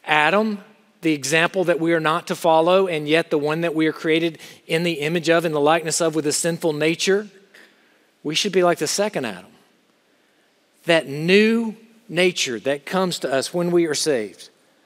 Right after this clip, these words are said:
that new self that we model.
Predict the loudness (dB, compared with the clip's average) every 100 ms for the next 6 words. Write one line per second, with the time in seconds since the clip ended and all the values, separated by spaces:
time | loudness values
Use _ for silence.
0 | _ _ _ _ _ -2 -2 2 2 4
1 | 2 2 4 2 -2 -16 -20 _ _ _
2 | _ _ _ -2 0 0 0 -2 -6